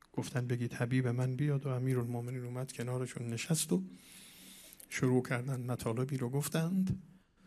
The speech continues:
سر رو نزدیک کردند گوش امیرالمؤمنین دهان پیامبر. بعد فرمود، "علمنی رسول الله الف باب من العلم."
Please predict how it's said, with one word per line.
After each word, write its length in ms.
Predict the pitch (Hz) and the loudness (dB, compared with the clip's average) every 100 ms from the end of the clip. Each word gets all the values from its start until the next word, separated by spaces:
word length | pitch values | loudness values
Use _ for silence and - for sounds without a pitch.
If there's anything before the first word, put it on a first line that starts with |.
| - - | -20 -10
سر 300 | - - 117 | -4 0 2
رو 260 | 113 117 110 - | 2 -2 -2 -4
نزدیک 400 | 117 110 135 139 | -2 -2 2 2
کردند 520 | 139 131 131 127 127 139 | 4 4 4 4 2 2
گوش 260 | 139 127 123 | 2 2 2
امیرالمؤمنین 880 | 120 131 131 117 117 117 123 131 | 2 4 4 2 2 2 2 2
دهان 360 | 120 113 127 131 | 2 2 4 2
پیامبر. 500 | - 120 117 135 147 | 2 -2 0 0 2
بعد 220 | 143 135 | 2 0
فرمود، 360 | - 123 131 127 | 0 -2 0 2
"علمنی 580 | 120 120 139 127 120 117 | 4 6 6 6 2 0
رسول 400 | 117 - 165 170 | 0 4 6 8
الله 360 | 160 165 156 | 8 8 8
الف 280 | 160 151 131 | 8 8 8
باب 300 | 131 135 131 | 6 6 6
من 260 | 131 131 123 | 4 4 2
العلم." 440 | 117 127 123 | 2 0 -2